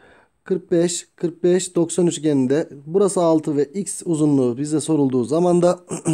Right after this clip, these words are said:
<clears throat> ne yapacaksınız arkadaşlar? Şu şekilde. Şimdi normalde dik kenardan hipotenüse geçiş kök kat ya. Ters mantığını düşüneceksiniz bu sefer de. Hipotenüsten dik kenara geçişte kök ikiye bölünmüş hali diyeceksiniz. Yani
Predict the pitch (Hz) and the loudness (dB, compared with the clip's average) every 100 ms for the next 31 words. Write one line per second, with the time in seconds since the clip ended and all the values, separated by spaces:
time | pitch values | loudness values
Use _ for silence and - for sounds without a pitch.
0 | 127 - - - - - 196 196 151 151 | -2 -8 -20 -20 -20 -4 0 2 2 0
1 | - 131 131 123 123 131 - 180 - - | 0 -2 -2 -2 -2 -2 0 -2 -4 -10
2 | 160 - 107 95 82 107 _ _ _ - | -8 -6 -8 -10 -12 -18 _ _ _ -20
3 | - - - 175 196 196 196 196 190 202 | -20 -20 -6 0 2 4 4 4 4 2
4 | 170 208 208 190 180 180 180 175 190 175 | 2 0 2 4 4 2 0 -2 -4 -2
5 | 185 180 175 - 170 170 _ - 196 - | 0 0 -4 -4 -6 -6 _ -6 -4 -4
6 | 98 - _ 180 196 185 180 180 180 185 | -8 -8 _ -4 -2 0 0 0 2 0
7 | 160 151 135 113 107 101 98 104 87 78 | -2 -6 -4 -4 -6 -10 -12 -16 -14 -14
8 | - _ _ - _ - 139 143 180 196 | -16 _ _ -20 _ -10 -8 -4 0 2
9 | 214 214 - 160 120 104 147 175 - 180 | 0 0 0 0 0 -2 -4 -4 -4 -2
10 | 147 120 127 131 175 - 226 226 - 160 | 0 -2 -4 -6 -8 0 0 -2 -6 -8
11 | 160 - 180 175 160 156 175 147 139 135 | -8 -4 -2 0 0 -2 -4 -4 -2 -2
12 | 110 104 87 - 92 104 147 127 | -2 -6 -8 -12 -10 -4 -2 -2